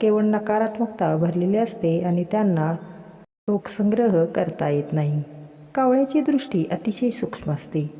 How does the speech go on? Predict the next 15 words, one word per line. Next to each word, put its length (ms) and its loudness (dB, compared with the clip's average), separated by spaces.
तो 120 0
बारीक 380 0
गोष्टी 360 -2
सूक्ष्मपणे 800 -2
टिपतो, 520 -4
म्हणून 240 2
पिंडदानासाठी 920 0
इतर 240 -2
पक्ष्यांच्या 540 -2
तुलनेत 400 0
कावळ्याचीच 600 0
निवड 280 2
केली 240 0
आहे. 320 0
त्यामुळे 320 2